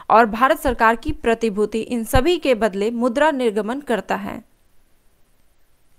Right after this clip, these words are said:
भारतीय संविधान के किस अनुच्छेद में वर्णित है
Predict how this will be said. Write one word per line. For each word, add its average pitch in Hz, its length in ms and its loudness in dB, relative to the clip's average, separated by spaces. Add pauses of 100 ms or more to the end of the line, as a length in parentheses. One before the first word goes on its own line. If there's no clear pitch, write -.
(400)
भारतीय 285 420 6
संविधान 285 580 2
के 277 140 -2
किस 269 280 -4
अनुच्छेद 262 480 0
में 277 180 0
वर्णित 254 480 2
है 240 200 0